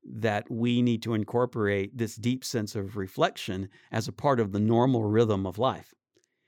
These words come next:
and that we have to incorporate the kind of stepping back that we need so that we can reflect deeply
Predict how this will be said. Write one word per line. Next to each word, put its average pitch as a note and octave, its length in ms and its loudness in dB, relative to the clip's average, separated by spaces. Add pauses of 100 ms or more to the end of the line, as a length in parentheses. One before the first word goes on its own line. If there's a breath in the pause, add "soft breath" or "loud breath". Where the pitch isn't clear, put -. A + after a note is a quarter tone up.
(200)
and G#2+ 200 -2
that G#2+ 140 0
we A2+ 120 2
have A#2 180 4
to A2+ 100 0
incorporate G#2+ 800 0 (180 soft breath)
the A#2+ 80 -4
kind B2+ 280 0
of G2+ 80 -8
stepping A#2+ 460 0
back C3+ 360 2
that G2+ 200 -6
we G2+ 140 -2
need F#2 400 -6 (480)
so C#3+ 140 0
that A#2+ 160 0
we A2+ 100 0
can C3+ 400 2
reflect G#2+ 600 -4
deeply A#2 560 -6